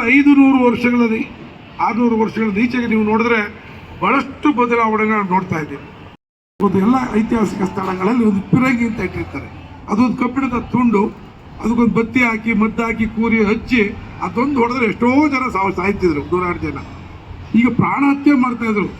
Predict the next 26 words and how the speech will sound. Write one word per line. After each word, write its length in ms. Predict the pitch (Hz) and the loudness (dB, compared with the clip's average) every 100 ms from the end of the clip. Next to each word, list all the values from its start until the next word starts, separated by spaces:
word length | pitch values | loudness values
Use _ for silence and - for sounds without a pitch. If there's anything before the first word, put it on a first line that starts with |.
| 196 | -4
ಸೈನಿಕರನ್ನ 520 | 254 262 254 240 240 | 0 2 0 -2 0
ಪ್ರಾಣಹತ್ಯೆ 600 | - 175 277 277 285 277 | 0 0 0 0 0 0
ಮಾಡಿ 360 | 247 240 247 220 - - - | 2 2 2 -2 -2 -6 -2
ಅಧಿಕಾರ 340 | 190 240 233 233 220 | 0 2 2 0 0
ದಾಹವನ್ನು 380 | 190 180 180 180 | 0 0 -2 -2
ಹಿಡಿತಾ 320 | 175 165 160 | -4 -4 -6
ಇದ್ರು, 260 | 156 175 208 - - - 147 | -6 -4 -6 -6 -8 -6 -4
ರಾಜ್ಯವನ್ನು 520 | 165 190 247 240 226 | -4 -2 2 2 2
ಹಿಡಿತಾ 320 | 202 202 170 | 0 -2 -2
ಇದ್ರು, 280 | 156 151 139 139 - - - | -6 -6 -10 -10 -16 -14 -6
ರಾಜ್ಯವನ್ನು 420 | 208 233 220 214 | -4 0 0 0
ಕಬಳಿಸ್ತಾ 400 | 214 196 240 226 | 0 0 0 0
ಇದ್ರು, 140 | 202 196 | -2 -2
ವಿಸ್ತೀರ್ಣ 400 | 180 - 247 233 | -2 0 2 2
ಮಾಡ್ಕೊಂಡು 400 | 196 180 180 160 | 0 -2 -2 -2
ಹೋಗ್ತಾ 220 | 156 156 | -2 -4
ಇದ್ರು. 260 | 143 139 131 - - - - - - | -6 -8 -12 -16 -18 -20 -20 -10 4
ಈಗ 220 | 247 320 294 285 | 8 8 8 4
ಏನಾಗಿದೆ 340 | 277 277 269 | 4 2 2
ಹೇಳಿ, 240 | 269 277 311 - - - - - - - - - - 226 | 4 2 2 -4 -16 -18 -20 -20 -20 -18 -18 -18 -10 -6
ನೋಡ್ತಾ 220 | 311 302 | -2 2
ಇದ್ರಲ್ಲ 340 | 285 240 208 156 127 - - | 2 2 0 -2 -6 -16 -10
ಯುದ್ಧಗಳಲ್ಲಿ 500 | 214 240 247 226 208 | -4 -2 0 -2 0
ಇವತ್ತು 280 | 202 170 - 117 - - - - - - - | 0 0 -4 -8 -10 -20 -20 -20 -20 -20 -2
ಪ್ರಾಣಹಾನಿ 840 | 165 175 233 277 226 247 247 247 | 0 2 2 2 2 2 2 2
ಕಡಿಮೆ, 360 | 240 226 208 | 0 0 0